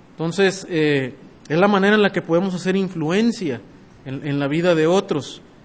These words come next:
en la vida de la familia, ¿verdad? La importancia para poder crecer en santidad es tener sus palabras en nuestro corazón. Y luego nos da, ¿verdad?, el, el, el pasaje de Deuteronomio, pues una manera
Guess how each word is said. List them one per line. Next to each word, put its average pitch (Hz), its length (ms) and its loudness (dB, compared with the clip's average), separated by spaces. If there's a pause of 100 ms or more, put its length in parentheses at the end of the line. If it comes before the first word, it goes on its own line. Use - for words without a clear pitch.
(240)
en 143 100 -2
la 139 80 0
vida 165 240 2
de 175 80 4
la 156 140 2
familia, 156 720 0
¿verdad? 113 280 -8 (460)
La 143 160 -2
importancia 202 760 2
para 165 240 0
poder 170 380 0
crecer 208 640 0
en 190 160 0
santidad 196 560 0
es 202 260 -2 (460)
tener 160 420 4
sus - 260 -6
palabras 175 760 2
en 139 240 -6
nuestro 175 640 -4
corazón. 175 680 2 (760)
Y 190 120 0
luego 220 240 10
nos 214 180 4
da, 240 280 6
¿verdad?, 175 340 4
el, 220 140 4
el, 175 180 0 (160)
el 160 180 0
pasaje 185 400 0
de 214 100 6
Deuteronomio, 185 720 2 (520)
pues 147 120 -4
una 208 180 2
manera 202 600 4